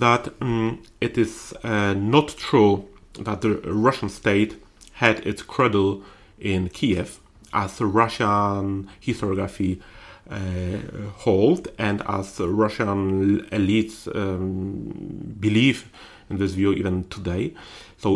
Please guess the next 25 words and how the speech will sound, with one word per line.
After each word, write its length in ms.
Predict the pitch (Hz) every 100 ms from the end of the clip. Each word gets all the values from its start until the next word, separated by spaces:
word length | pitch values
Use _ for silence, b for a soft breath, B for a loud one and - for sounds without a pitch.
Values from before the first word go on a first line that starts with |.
| 98
it's 160 | -
not 180 | 127 147 - -
true 200 | 123 113 101
that 180 | 92 92 -
Kiev 320 | - 135 120 107 110
was, 460 | 101 98 - - -
uh, 40 |
w-, 500 | - - - - - - - - 117
once 120 | 117
upon 140 | 110 110
a 60 | 101
time 280 | 104 104 101 69
a 80 | 95 95
Russian 200 | 117 -
city, 360 | 98 - - 107 165 B B B B B
since, 360 | - 120 110 110 -
uh, 360 | - 110 101 -
the 40 | 110 107 131
Russian 200 | - 123
statehood 560 | - 117 98 - 165 - - - 92 95
developed 560 | 127 131 101 139 - - - - 113
in 80 | 113 117 -
northeastern 1400 | 107 110 127 135 143 - - _ _ _ 151 165 - 107 98 -
part 260 | 120 143 147 -
of, 200 | - 117